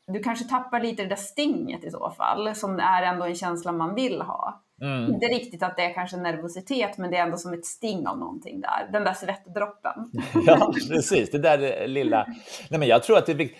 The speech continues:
Speaker 2: eh, sen har det väl med personlighet att göra. Jag menar, lyssna på alla intervjuer med Zlatan. Där har du en kille som verkar, eh, ha självförtroende.
Speaker 1: Mm.
Speaker 2: Och ändå fortsatte han att leverera om och om igen,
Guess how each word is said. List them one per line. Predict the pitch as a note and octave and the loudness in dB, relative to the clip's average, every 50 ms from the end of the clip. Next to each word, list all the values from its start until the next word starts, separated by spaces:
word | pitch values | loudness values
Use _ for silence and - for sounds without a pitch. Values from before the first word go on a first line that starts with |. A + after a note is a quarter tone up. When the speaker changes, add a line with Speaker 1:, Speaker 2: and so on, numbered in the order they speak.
| - _ | -16 _
Speaker 2:
eh, | - - - - - - G#2+ - - | -2 -2 -2 -2 -4 -8 -12 -12 -12
sen | - - - A3+ - | -4 0 0 0 2
har | F#2+ G2 C3 | 2 2 2
det | E3+ | 4
väl | F#3 G3 G3+ F#3 | 2 2 -2 -2
med | E3+ E3+ E3 E3 | -2 -2 -2 -2
personlighet | - F3 - - - F2+ - E3+ G#3+ A3 F3+ F#3+ - - | -2 -4 -4 -4 -4 -6 -4 -4 -4 -4 -4 -4 -6 -6
att | F3+ F3+ | -6 -6
göra. | - - - - - - - - _ _ _ _ _ _ _ _ _ _ _ _ _ | -4 -4 -6 -6 -6 -8 -10 -12 _ _ _ _ _ _ _ _ _ _ _ _ _
Jag | - - | -4 -4
menar, | A#2+ A#2+ B2+ A#2 A#2 G#2 D2 - - - _ _ _ - _ - - | 0 2 2 2 2 0 -2 -8 -16 -20 _ _ _ -20 _ -12 -6
lyssna | F2+ A2+ G#2+ - - - F2 E2+ | -4 -4 -4 -4 -6 -8 -8 -8
på | - F2 | -6 -4
alla | E2+ A2 B2+ G#2+ E2+ E2+ | -2 -2 -2 -2 -2 -4
intervjuer | G2 G2 - G#2+ G#2+ F#2 G2 F#2+ F2+ E2+ F#2 F#2 | -4 -4 -4 -6 -4 -4 -2 -4 -2 -2 -4 -4
med | F#2 F#2+ F2+ | -4 -4 -8
Zlatan. | - - - D#2 C#2+ - C#3 D3 - - - D2 C2+ C2+ B1+ _ _ _ _ _ _ _ _ _ _ _ _ _ _ _ | -8 -6 -6 -6 -4 -4 -6 -8 -10 -10 -10 -10 -10 -10 -16 _ _ _ _ _ _ _ _ _ _ _ _ _ _ _
Där | _ - - - A2+ C3 | _ -4 0 2 2 2
har | C3+ A2+ G#2 G2+ | 4 4 4 4
du | F#2+ | 4
en | F#2 F#2 | 2 -2
kille | E2+ - G#2 F#2 D#2+ D#2 E2 D2+ | -4 -4 -4 -4 -2 -2 -4 -4
som | - - E2+ D#2+ | -4 -8 -8 -6
verkar, | D2 D#2 D2 - - D2+ D2 | -4 -6 -6 -6 -6 -6 -6
eh, | C#2+ C2 B1+ C2 B1 - - - - - - | -6 -8 -10 -12 -12 -12 -12 -12 -12 -12 -6
ha | E2+ F2 E2 | -4 -4 -2
självförtroende. | - - F2 D2+ C2+ - C2+ - - D2+ B1+ C2 C2+ C#2 - - - - - _ _ _ _ _ _ _ _ _ - | -2 -2 -4 -4 -4 -8 -14 -14 -12 -10 -10 -10 -10 -12 -14 -14 -16 -16 -18 _ _ _ _ _ _ _ _ _ -10
Speaker 1:
Mm. | G#3+ A3 A#3+ A#3 A#3 F#3 - - - - - | -6 -4 -2 -4 -4 -6 -12 -16 -18 -4 2
Speaker 2:
Och | - - A#3+ - - - - E3+ D3+ | 2 2 2 0 -6 -4 0 0 0
ändå | A2+ G#2+ G#2+ A2 B2+ B2 | 0 0 -2 -2 -4 -2
fortsatte | - - C3 G2+ E2+ - - A2 F#2+ - - F#2+ | -2 -2 -4 -4 -4 -2 0 0 0 0 -2 -4
han | E2+ E2+ E2+ E2+ | -4 -2 -2 -4
att | E2+ | -2
leverera | E2+ E2+ E2 D#2+ D#2+ E2 D#2+ D#2 D2 C#2+ D2 | -2 -2 -2 -2 -4 -4 -4 -4 -4 -4 -4
om | D2+ - F#2 G2 F#2+ F#2 | -4 -2 -2 -2 -2 -2
och | F2+ E2+ | -4 -4
om | D#2+ D#2 | -6 -6
igen, | D#2+ D2 C#2 C2+ | -8 -8 -8 -10